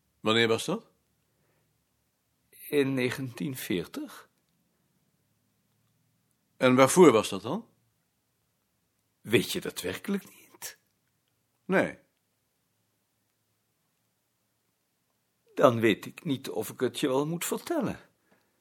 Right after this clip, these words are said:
Speaker 2: Het ging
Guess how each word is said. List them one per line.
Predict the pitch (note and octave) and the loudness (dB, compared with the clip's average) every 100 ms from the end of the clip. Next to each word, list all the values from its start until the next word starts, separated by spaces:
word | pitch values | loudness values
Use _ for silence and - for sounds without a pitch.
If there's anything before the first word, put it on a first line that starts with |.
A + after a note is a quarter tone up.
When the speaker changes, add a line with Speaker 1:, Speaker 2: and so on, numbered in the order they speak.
| _ _ _ _ _ _ _ _ _ _ _ _ _ _ _ _ _ _ _ _ _ _ | _ _ _ _ _ _ _ _ _ _ _ _ _ _ _ _ _ _ _ _ _ _
Speaker 2:
Het | - D3+ D3 - | -2 -2 -2 -6
ging | - - A3+ B3+ E4 C#4+ | -4 0 0 0 0 -2